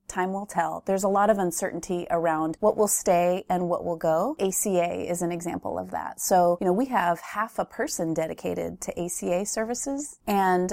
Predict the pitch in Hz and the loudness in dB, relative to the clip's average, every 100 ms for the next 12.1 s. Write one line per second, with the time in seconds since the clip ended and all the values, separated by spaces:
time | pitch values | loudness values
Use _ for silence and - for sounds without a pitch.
0 | - 208 160 - 190 - 175 226 180 - | 0 2 4 2 -2 0 2 2 0 0
1 | 226 - 180 - - 220 165 165 - 160 | -2 0 -4 -2 0 2 2 0 -4 0
2 | 160 160 - - 208 156 156 175 180 175 | 0 0 -4 -6 -2 0 -2 -2 0 2
3 | 170 170 165 170 151 190 - 165 156 - | 4 6 6 4 0 -2 0 0 0 -4
4 | 160 233 - 151 147 165 190 175 - 190 | -2 -4 -2 -2 -2 4 6 6 4 2
5 | 240 - - - 185 165 175 202 285 156 | 2 -2 -2 -4 -2 0 2 4 4 2
6 | 156 170 - - 175 165 - 202 - 180 | 0 -4 -6 -2 -2 -2 -4 -2 -2 -2
7 | 180 - 185 190 196 185 175 160 160 208 | -2 0 0 0 -2 -2 -2 -2 -2 -2
8 | 247 226 165 175 - 160 - 190 196 170 | -2 -4 -4 -4 -4 -6 -4 -2 0 0
9 | 202 196 202 202 220 208 - - 277 - | 2 2 0 2 0 0 -4 -2 -2 -4
10 | - 214 - 262 - - 185 185 175 175 | -4 -2 0 0 -2 -4 -4 -4 -2 -2
11 | 170 196 180 170 - 190 190 185 180 180 | -4 -2 0 0 2 4 4 0 -2 -4